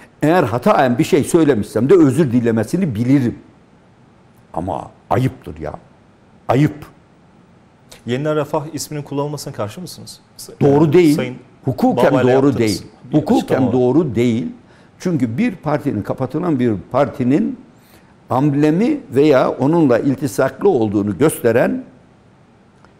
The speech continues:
Speaker 1: ibareler kullanma-, kullanılamaz. Bir partinin devamı mahiyetinde bir parti kurulamaz. Bak, resmen Anayasa Mahkemesi tarafından kapatılan.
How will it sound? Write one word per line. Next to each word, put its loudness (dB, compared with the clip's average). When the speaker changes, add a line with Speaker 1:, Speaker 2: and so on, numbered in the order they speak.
Speaker 1:
ibareler 2
kullanma-, -2
kullanılamaz. -2
Bir -2
partinin -4
devamı 0
mahiyetinde -4
bir 0
parti -2
kurulamaz. 0
Bak, -12
resmen 0
Anayasa -2
Mahkemesi -6
tarafından -2
kapatılan. -6